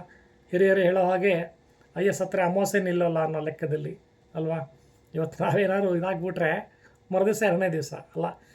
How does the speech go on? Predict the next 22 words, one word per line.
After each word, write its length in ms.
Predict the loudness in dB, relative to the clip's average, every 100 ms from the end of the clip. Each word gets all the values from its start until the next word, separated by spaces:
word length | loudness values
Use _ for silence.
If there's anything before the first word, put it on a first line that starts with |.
| _ 0
"ಏನಪ್ಪ 240 | 2 4
ಗುರುವಾರ 460 | 2 4 6 6 6
ಉಮೇಶ್ವರ 380 | 2 0 0 -2
ಅಶುಭ 300 | -2 -4 -4
ನೋಡಿತಾರೆ" 380 | -4 -4 -2
ಅಂದ್ಕೊಳ್ಬೇಡಿ, 600 | -2 -4 -4 -2 -4 -6 -12 _ _ _ _ _ _ _
ಅದು 220 | 2 4 6
ವಾಸ್ತವಿಕ 440 | 6 6 4 4
ಸತ್ಯ. 420 | 2 0 -2 -2
ಅದು 300 | 0 -2 -6 -14 -20 -20 _ -20 -8 4
ಎಂದಿನಂತೆ, 540 | 6 8 6 6 6 6 2 -8
ಆ, 340 | -2 2 2 0 -6 -18 -18 -20 -20 _ _ _ _ _ _
ಕೆಲಸವು, 520 | 2 2 4 2 0
ಆ, 720 | -2 _ -12 -8 -6 -6 -10 -14 _ -20 -10 -4
ಮನೆ 220 | 0 2
ನಿಮಿತ್ತ 360 | 2 0 0 2
ಇರೋದ್ರಿಂದ 420 | 4 4 4 4 2 -2 -16 -18
ಸ್ವಲ್ಪ 320 | 4 6 6 6
ಆರಾಮಾಗಿ 380 | 6 4 0
ನಿಮ್ಮಗಳ 300 | 0 2 2
ಜೊತೆ 280 | 2 0 0
ಮಾತಾಡ್ಬೋದು. 640 | 0 0 -2 0 0 -2